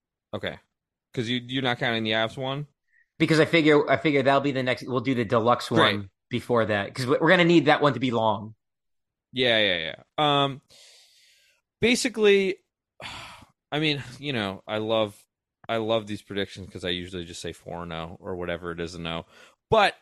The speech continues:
Speaker 1: uh, I, I think they're gonna win this home opener. Um, it's gonna set the tone. It's gonna set the tone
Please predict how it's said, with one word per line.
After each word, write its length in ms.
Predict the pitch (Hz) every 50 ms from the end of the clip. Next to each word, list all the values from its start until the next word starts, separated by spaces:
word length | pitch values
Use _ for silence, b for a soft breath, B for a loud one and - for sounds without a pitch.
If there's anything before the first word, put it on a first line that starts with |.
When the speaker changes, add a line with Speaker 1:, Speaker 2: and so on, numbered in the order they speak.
| _ _ _ _ _ _ _ -
Speaker 1:
uh, 1300 | 147 147 139 139 135 131 131 131 131 131 131 131 127 131 131 131 131 131 131 131 131 131 131 131 104 - _ _ _ _ _ -
I, 180 | 147 143 143 - _ _ -
I 160 | 151 170 185
think 220 | - - 202 175
they're 80 | 185 180
gonna 160 | 151 160 151
win 180 | 151 147 139 139
this 120 | 139 135
home 200 | - 147 131 123 123
opener. 560 | 123 120 117 - 123 117 117 113 113 135 - _ _ _ _ _ _ _ _ - -
Um, 600 | 113 107 104 104 101 101 98 98 95 98 101 101 _ _ _ _ _ _ _ b b b b b b b b b b _ _ _ _ _ _ _ _ _ _ _ _ _ _ _ _ _ _ _ _ _ _ _ _ _ -
it's 160 | - - -
gonna 160 | - 156 156 147
set 220 | - - 165 -
the 80 | - 165
tone. 300 | - - 190 196 180 175
It's 120 | 170 -
gonna 240 | - 196 190 202 196
set 240 | - - 220 208 -
the 80 | 214
tone 600 | - - - 208 185 175 170 165 160 160 160 180